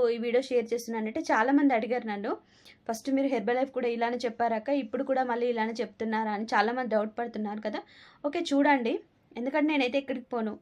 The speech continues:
మీరు ఎక్కడికి పోరు, అందరం ఇక్కడనే ఉంటాం కదా, అందుకోసం. మన అందులో వన్, వన్ and హాఫ్ ఇయర్ చేశాను కదా, ఇందులో సక్సెస్‌ఫుల్‌గా నా జర్నీ స్టార్ట్ అయింది already, ఎప్పుడో స్టార్ట్ అయింది, ఇప్పుడే కాదు.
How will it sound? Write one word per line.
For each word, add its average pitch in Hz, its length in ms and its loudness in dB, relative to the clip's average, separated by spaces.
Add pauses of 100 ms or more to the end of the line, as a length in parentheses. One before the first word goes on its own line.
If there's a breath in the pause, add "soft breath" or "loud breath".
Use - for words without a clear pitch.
మీరు 285 240 6
ఎక్కడికి 285 300 2
పోరు, 220 300 -2 (200)
అందరం 277 300 4
ఇక్కడనే 269 320 2
ఉంటాం 226 300 -2
కదా, 214 180 -4 (460 loud breath)
అందుకోసం. 233 460 0 (300 loud breath)
మన 233 140 -4
అందులో 247 340 4
వన్, 247 260 4
వన్ 247 260 2
and 233 140 0
హాఫ్ 233 160 -2
ఇయర్ 262 160 -2
చేశాను 220 280 -4
కదా, 226 220 -6 (300)
ఇందులో 285 300 4
సక్సెస్‌ఫుల్‌గా 277 680 0 (180)
నా 226 160 -2
జర్నీ 220 340 0
స్టార్ట్ 214 420 -2
అయింది 208 220 -4
already, 208 420 0 (760 soft breath)
ఎప్పుడో 277 260 0
స్టార్ట్ 240 300 0
అయింది, 214 180 -2
ఇప్పుడే 214 220 -2
కాదు. 208 260 -2